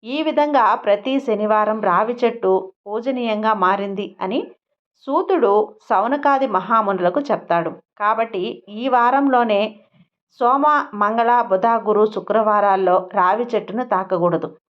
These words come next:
శని, ఆదివారాల్లో తాకవచ్చు. ఎవరైతే ఈ కథను వింటారో లేక చదువుతారో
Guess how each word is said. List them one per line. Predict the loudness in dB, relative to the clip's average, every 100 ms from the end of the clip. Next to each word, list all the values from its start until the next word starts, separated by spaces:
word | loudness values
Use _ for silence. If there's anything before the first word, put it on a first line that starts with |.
| _ -10
శని, | -8 -6 -10 -4
ఆదివారాల్లో | -4 -2 0 2 2 0 -2
తాకవచ్చు. | 0 -2 0 -2 -2 -4 -10 -10 _ _ _ -4
ఎవరైతే | 0 2 2 2 2
ఈ | 0 0 0
కథను | 0 0 -2
వింటారో | -2 0 0 2 0 -2 -10 -12
లేక | -10 -4 -4 -2
చదువుతారో | -4 -2 -2 0 2 0